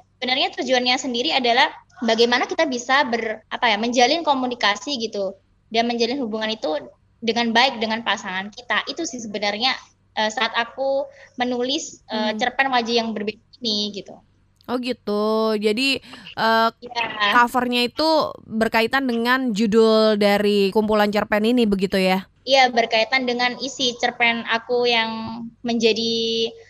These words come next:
Speaker 1: judul buku ini gitu.
Speaker 2: Oh, gitu. Oke. Oh, jadi judul di buku ini juga salah satu judul di cerpen kamu gitu?
Speaker 1: Betul, betul.
Speaker 2: Oh, oke, oke, oke. Jadi total ada sebelas ya tadi kalau nggak salah?
Speaker 1: Ada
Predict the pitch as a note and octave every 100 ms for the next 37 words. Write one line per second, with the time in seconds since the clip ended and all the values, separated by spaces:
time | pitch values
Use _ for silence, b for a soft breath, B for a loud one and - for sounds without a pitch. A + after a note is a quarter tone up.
0 | B - A#3 A#3+ B3 A3+ A3 A3+ A3 C#4
1 | A3+ G3+ F#3 D#3 _ _ A#3+ D4 C#4 C#4
2 | - C4+ C#4+ D4 C#4+ C#4 B3 A#3 G#3 G#3+
3 | A#3 G#3 - B D#4 F4 D#4+ F#4+ G3 B3
4 | B3+ C4 C#4 C#4 C4 A#3 C4 C4 B3+ A3+
5 | A#3+ D#4+ G4 C4+ C4 C4 C4 C4+ C4 C4+
6 | C4 C4 A#3+ A3 D#4+ C4+ A#3+ A#3+ A#3+ A#3+
7 | A#3 A3+ G#3+ G3 D#3+ - _ A#3+ C4 -
8 | A3 G#3 F#3+ F#3+ G3+ - F#3 A3+ B3+ C4
9 | C4 C4 C4 A3 A3 G#3+ G#3 G3 G3+ F#3+
10 | - F#3 - B B A3+ D#4 - D#4+ D4
11 | F#4 D4 D4 B3 C4 B3+ C#4 C4+ F#4+ G4+
12 | D4 B3 B3 B3+ A#3+ A#3 A3 A3+ A3 G#3
13 | - C#4 C#4+